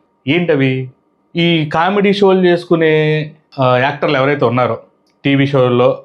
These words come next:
ఆ, జబర్దస్త్, ఢీ అని, శ్రీదేవి డ్రామా కంపెనీ అని చెప్పేసి ఈ ప్రోగ్రామ్స్ ఏవైతే ఉన్నాయో కామెడీ షోలు, ఈ కామెడీ షోలకు సంబంధించి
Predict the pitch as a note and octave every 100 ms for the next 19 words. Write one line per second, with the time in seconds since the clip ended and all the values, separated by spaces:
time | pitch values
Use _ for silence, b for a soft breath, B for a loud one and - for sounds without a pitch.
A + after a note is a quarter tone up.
0 | C3+ A#2+ B2+ B2+ A#2+ A#2+ - C3 B2+ A2+
1 | B2+ B2+ C3 b b b B2 B2+ C3 B2+
2 | B2 A#2+ C#3+ D3 C#3 B2+ B2 A2+ A#2 B2+
3 | C3 A#2+ A2+ B2 A2+ A2 G#2 A2 G#2+ D3
4 | A#2+ A#2 A2 _ C#3 D3+ D#3+ C#3 A#2+ B2+
5 | A#2+ G#2 D#3 D3 A#2 A#2+ A2+ G2+ G#2 G3
6 | B3+ B - C3 - - B2 F3 A3 G#3
7 | G3 F3 D3+ C3+ C3+ B2+ B2 A3+ B3+ C3+
8 | F2+